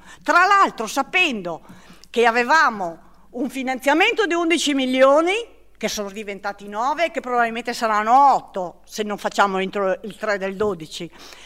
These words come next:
che da come eravamo partiti di quattordici milioni siamo arrivati a sedici, pur da, dalle intenzioni che avevate espresso alcune volte a interrogazioni verbali che avevo fatto,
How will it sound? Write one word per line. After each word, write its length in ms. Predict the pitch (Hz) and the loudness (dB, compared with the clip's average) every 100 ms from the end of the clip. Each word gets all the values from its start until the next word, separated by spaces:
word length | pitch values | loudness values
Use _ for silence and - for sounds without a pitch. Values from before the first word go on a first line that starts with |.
| - | -10
che 200 | - 311 | -2 0
da 140 | 269 254 | 2 2
come 300 | 330 370 359 | 0 2 4
eravamo 400 | 320 311 311 285 | 4 4 2 2
partiti 420 | 285 - 302 277 | 0 0 -6 -4
di 80 | 262 | 2
quattordici 580 | 247 247 277 247 - | 2 4 0 0 -4
milioni 440 | 254 254 269 247 214 | -4 -2 -2 -4 -6
siamo 240 | 220 214 | -6 -6
arrivati 380 | 196 185 190 180 | -6 -6 -6 -6
a 40 | |
sedici, 500 | 165 269 302 349 466 | -6 -6 -4 -4 -4
pur 720 | - - 392 427 508 523 - - - - - - - | -6 0 4 6 6 4 -6 -20 -20 -20 -20 -20 -20
da, 220 | 151 202 - | -8 -8 -8
dalle 440 | 214 190 202 202 208 | -10 -2 -2 -2 -4
intenzioni 840 | 208 196 220 214 277 277 233 202 | -8 -8 -10 -8 -6 -4 -4 -8
che 100 | 214 | -10
avevate 760 | 196 202 208 208 - 214 208 | -8 -6 -4 -6 -6 -8 -6
espresso 680 | 185 - 240 233 226 - 208 | -10 -10 -4 -4 -4 -8 -10
alcune 340 | 185 - 196 196 | -12 -12 -14 -10
volte 540 | 208 226 226 196 175 | -4 -4 -6 -10 -8
a 200 | 185 185 | -8 -8
interrogazioni 880 | 196 202 220 208 208 196 254 247 220 | -8 -10 -8 -6 -6 -6 -4 -4 -2
verbali 500 | 214 196 220 214 196 | -6 -2 0 0 0
che 100 | 202 | -4
avevo 360 | 190 208 254 294 | -4 -2 -4 -2
fatto, 600 | 202 196 - 233 269 | 0 -2 -2 -4 -4